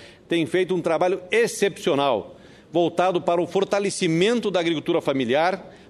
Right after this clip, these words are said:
para a geração de renda e emprego do campo, tanto em Rondônia como em todo o nosso país. Meus cumprimentos também ao atual presidente da fetagro,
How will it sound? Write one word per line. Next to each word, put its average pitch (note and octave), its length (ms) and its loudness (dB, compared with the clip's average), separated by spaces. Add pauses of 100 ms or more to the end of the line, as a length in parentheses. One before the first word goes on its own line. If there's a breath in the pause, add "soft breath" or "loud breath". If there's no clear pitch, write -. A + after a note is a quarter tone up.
para E3+ 220 2
a D#3 80 2
geração F#3 480 0
de D#3 160 2
renda F3 340 2
e F3+ 80 0
emprego D#3+ 440 0
do C3 100 0
campo, F#3+ 400 -2 (300 loud breath)
tanto A3+ 240 0
em G#3+ 80 2
Rondônia F3 580 0 (320 loud breath)
como F#3 420 2
em D3 200 0
todo F3 360 0
o C#3 220 2
nosso C#3+ 300 0
país. G2+ 580 -4 (460 loud breath)
Meus E3+ 180 0
cumprimentos F#3 500 0
também F#3 420 2
ao C#3 180 4
atual D3+ 260 0
presidente D#3+ 400 0
da D3 80 -2
fetagro, C#3+ 540 0